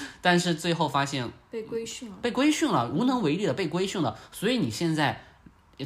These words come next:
Speaker 1: 这，这个你看到的这个小我，他是一个腼腆的笑着的、很文静的，很懂事的小孩。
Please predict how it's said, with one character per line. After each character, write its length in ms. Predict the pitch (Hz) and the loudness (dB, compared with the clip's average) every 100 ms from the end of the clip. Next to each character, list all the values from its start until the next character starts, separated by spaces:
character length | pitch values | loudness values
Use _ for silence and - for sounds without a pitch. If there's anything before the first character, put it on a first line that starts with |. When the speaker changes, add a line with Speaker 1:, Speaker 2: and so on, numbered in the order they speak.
| - | -12
Speaker 1:
这， 160 | - 139 | -6 -4
这 200 | - 147 | -4 -2
个 160 | 135 110 | -2 -2
你 100 | 120 | -6
看 180 | 107 - | -6 -2
到 100 | 139 | -2
的 100 | 123 | -2
这 80 | 110 | -4
个 80 | 113 | -6
小 220 | - 101 | -4 -4
我， 200 | 104 - | -4 -6
他 140 | - 135 | -6 -4
是 160 | 147 | -2
一 80 | 135 | -4
个 360 | 131 131 117 - - _ _ _ _ - - | 0 0 0 -8 -20 _ _ _ _ -14 -4
腼 300 | 139 135 202 | 2 4 4
腆 200 | 208 123 | 0 -2
的 80 | 107 | 0
笑 320 | - 269 160 | 4 4 4
着 160 | 110 | 0
的、 180 | 104 92 - | -4 -8 -4
很 240 | - 135 | 2 2
文 160 | 117 131 | 2 0
静 140 | 185 | 0
的， 80 | - - - | -2 -4 -6
很 400 | - 131 131 185 | -2 2 4 4
懂 180 | 175 104 | 2 0
事 180 | - 135 | 0 0
的 80 | |
小 200 | 120 104 | 0 -2
孩。 460 | 101 - - 113 | -4 -6 -6 -8